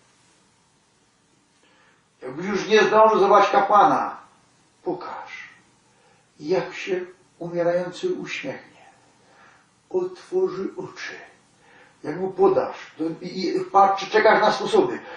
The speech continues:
Lub jakoś tam ręką ruszy, tak, tylko tyle, a ty trzymasz. To już wiedz, że on się przyznaje. A jak ci już pocałuje Pana Jezusa,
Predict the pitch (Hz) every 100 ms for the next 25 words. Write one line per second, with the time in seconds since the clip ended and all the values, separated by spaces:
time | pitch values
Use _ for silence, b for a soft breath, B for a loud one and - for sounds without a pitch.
0 | B - 285 311 302 294 254 277 269 262
1 | 294 277 262 277 285 247 180 170 262 -
2 | - - 339 320 302 285 - 120 - -
3 | - 262 - - - - B B B -
4 | 135 131 - 175 180 - - - 131 139
5 | - 185 - - - - - - _ _
6 | b b b b - - - - - -
7 | _ _ - - _ - - - - 120
8 | - - 107 101 101 - -